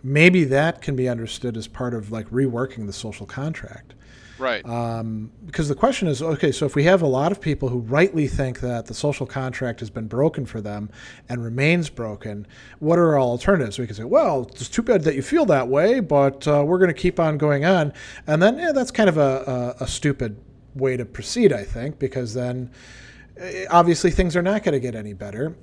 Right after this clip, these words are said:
Speaker 1: and it's, it's unjust as well. It's, it's
Speaker 2: Right.
Speaker 1: inhumane to do that. So if we want to have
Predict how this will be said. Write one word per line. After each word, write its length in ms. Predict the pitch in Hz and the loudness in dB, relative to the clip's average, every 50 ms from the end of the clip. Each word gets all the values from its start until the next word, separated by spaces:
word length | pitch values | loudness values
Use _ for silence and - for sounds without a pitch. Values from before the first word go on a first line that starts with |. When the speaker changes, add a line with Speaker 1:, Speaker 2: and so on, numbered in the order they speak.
| - | -4
Speaker 1:
and 240 | 147 151 151 151 151 | 0 2 2 2 2
it's, 160 | 147 - - | 0 -2 -2
it's 200 | - 190 156 - 185 | -2 -2 0 2 0
unjust 580 | 160 147 139 127 139 143 131 - - - - | 0 0 0 -2 -2 -2 -2 -4 -6 -12 -12
as 160 | 110 104 - | -14 -14 -14
well. 320 | - 101 95 98 - - - - | -14 -16 -16 -18 -20 -20 -14 -12
It's, 220 | 127 123 - - | -10 -10 -10 -10
it's 160 | 127 127 - | -12 -12 -6
Speaker 2:
Right. 120 | - 151 143 | -2 -2 0
Speaker 1:
inhumane 460 | 139 135 143 131 123 120 123 123 117 | 0 0 -2 -2 -4 -4 -6 -6 -8
to 100 | - 123 | -8 -10
do 160 | 107 117 107 | -10 -8 -8
that. 240 | 101 104 104 113 - - - - - - - - | -8 -8 -10 -10 -12 -14 -18 -20 -20 -20 -20 -16
So 640 | - - - 180 175 175 170 170 165 170 175 - - - - - | -12 0 4 6 8 8 8 6 6 2 0 -4 -10 -8 -4 -2
if 160 | 170 - - | -2 0 2
we 100 | 165 151 | 0 0
want 420 | 147 143 151 165 185 233 269 262 - | 0 -2 -4 -4 -4 -4 -4 -6 -2
to 140 | - 185 | -2 0
have 460 | 151 139 151 147 143 135 123 123 - | 2 4 4 4 4 4 0 -4 -10